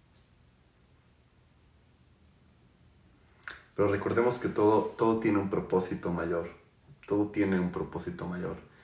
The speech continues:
Hoy hablaba con una amiga que tampoco es de este planeta. <laughs> Y decíamos que no hay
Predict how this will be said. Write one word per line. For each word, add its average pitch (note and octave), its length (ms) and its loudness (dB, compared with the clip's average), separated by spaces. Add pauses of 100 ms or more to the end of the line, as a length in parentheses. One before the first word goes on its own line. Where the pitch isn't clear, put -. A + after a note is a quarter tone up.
(280)
Hoy A#2+ 140 6
hablaba A2 400 8
con F#2+ 120 0
una F2 120 2
amiga D#2+ 480 0 (1300)
que G2+ 100 2
tampoco F2 460 -2
es D2+ 80 -2
de D2 60 -6
este - 160 -12
planeta. C#2+ 460 -8 (540)
<laughs> F#2+ 140 -10 (1200)
Y F2+ 360 2 (3000)
decíamos A2 400 2
que G2+ 140 2
no F#2+ 240 6
hay F2+ 440 2